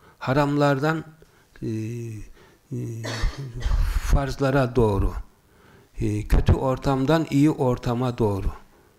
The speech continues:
e, sürekli bir hareketliliğinin adıdır hicret. Evet, e, hicrette, e,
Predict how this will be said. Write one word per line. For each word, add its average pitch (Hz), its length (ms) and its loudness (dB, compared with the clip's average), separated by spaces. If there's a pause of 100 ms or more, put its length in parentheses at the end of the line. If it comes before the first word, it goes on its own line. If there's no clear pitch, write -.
(420)
e, 110 260 -4
sürekli 135 760 0 (180)
bir 139 140 0
hareketliliğinin 117 2250 -2
adıdır 113 600 2 (400)
hicret. - 500 -6 (2500)
Evet, - 420 0 (260)
e, 110 260 -4 (2000)
hicrette, 175 600 0 (1500)
e, 143 60 -14